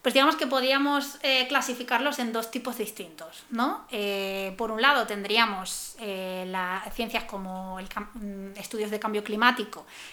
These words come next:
eh, las, los estudios sobre vacunas o la evolución humana, eh, que serían campos, eh, sobre los que, mm, a veces las incertidumbres se, eh, se subrayan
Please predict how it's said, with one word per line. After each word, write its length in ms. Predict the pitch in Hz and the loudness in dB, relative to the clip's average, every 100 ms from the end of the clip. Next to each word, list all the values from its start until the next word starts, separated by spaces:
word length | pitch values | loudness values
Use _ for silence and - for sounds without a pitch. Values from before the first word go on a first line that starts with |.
| - | -10
eh, 480 | 196 185 185 185 180 | -6 -4 -4 -4 -4
las, 400 | 185 180 180 - | -4 -4 -6 -8
los 200 | 190 185 | -8 -6
estudios 240 | - 220 214 | -4 -2 0
sobre 200 | 214 208 | 0 2
vacunas 600 | 196 196 277 247 180 - - - | 2 4 4 4 2 -6 -12 -8
o 220 | - 254 247 | 2 4 4
la 360 | 208 202 196 | 4 4 4
evolución 520 | 202 196 196 214 226 226 | 2 0 -2 2 2 6
humana, 500 | 233 269 285 370 - - - - | 10 10 10 6 2 -12 -18 0
eh, 340 | 247 240 233 233 | 6 8 6 6
que 100 | 240 | 4
serían 340 | 247 269 294 | 6 8 8
campos, 540 | 277 311 311 214 190 - | 6 4 4 -2 -4 -4
eh, 600 | 240 220 214 208 214 208 | 0 2 4 4 2 0
sobre 560 | 202 - 226 220 214 214 | 0 2 2 4 4 4
los 400 | 220 220 220 214 | 2 2 2 0
que, 520 | - 233 220 214 214 233 | 0 4 6 6 2 0
mm, 580 | 226 220 220 220 240 - | 0 0 -2 -4 -8 0
a 100 | 240 | 4
veces 260 | 226 269 311 | 4 4 2
las 160 | 277 262 | 4 4
incertidumbres 720 | 254 254 240 233 277 214 196 | 4 2 2 4 6 4 0
se, 560 | - - 233 214 208 202 - - - - | -4 -4 -2 0 0 -4 -10 -16 -18 -2
eh, 580 | 233 208 208 202 208 - - _ - - - - | 2 2 2 0 -2 -4 -12 _ -8 -8 -10 -4
se 800 | - - - - 247 233 226 | 0 0 0 2 6 6 6
subrayan 640 | 220 240 220 262 262 220 | 4 4 10 12 12 6